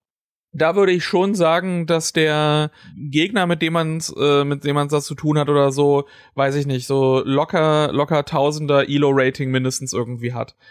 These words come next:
Also ich war echt erstaunt, dass ich, ich hatte richtig Probleme,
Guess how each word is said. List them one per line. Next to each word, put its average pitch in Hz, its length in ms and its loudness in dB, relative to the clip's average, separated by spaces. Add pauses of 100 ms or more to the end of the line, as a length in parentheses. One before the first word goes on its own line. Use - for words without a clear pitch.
(280)
Also 135 160 0
ich - 180 0
war 147 160 2
echt 185 180 0
erstaunt, 151 760 0
dass 139 140 2
ich, - 300 -6 (280)
ich 135 140 -2
hatte 151 160 2 (180)
richtig 175 480 -2
Probleme, 131 760 0